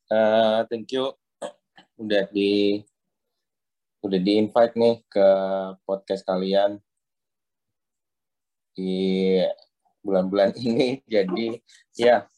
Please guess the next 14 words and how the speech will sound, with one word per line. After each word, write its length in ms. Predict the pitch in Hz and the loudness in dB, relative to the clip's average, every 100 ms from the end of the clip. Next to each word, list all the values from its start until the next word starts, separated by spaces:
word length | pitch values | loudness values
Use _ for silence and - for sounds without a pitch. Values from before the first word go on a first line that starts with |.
| _ | _
kalau 240 | 107 107 98 | -2 0 0
boleh 480 | 101 98 98 98 95 | 0 0 0 -2 -6
ini, 240 | 107 127 | -8 -6
aku, 240 | 107 - | -6 -8
namaku 880 | 113 101 98 95 - 117 120 117 127 _ _ _ _ _ _ _ _ | -6 -6 -4 -8 -4 0 2 0 -2 _ _ _ _ _ _ _ _
Andreas. 960 | 101 95 95 90 80 87 95 104 - _ - | -6 -4 -2 -4 -2 -2 0 0 -4 _ -12
Jadi, 720 | 85 85 95 98 101 104 - | -12 -4 0 0 0 0 -2
eh, 440 | - 82 85 85 80 | 0 2 2 2 -2
aku 320 | - - - | -6 -8 -6
kerja 320 | 92 87 101 | -4 0 0
di, 320 | 101 110 117 127 _ _ _ _ _ _ _ _ _ _ _ _ _ _ 95 | 0 -4 -6 -8 _ _ _ _ _ _ _ _ _ _ _ _ _ _ -2
eh, 300 | 92 90 92 | 0 2 0
di 240 | 92 95 | 0 -2
Cakung. 640 | 95 90 - 113 113 95 | -2 -6 -2 0 2 0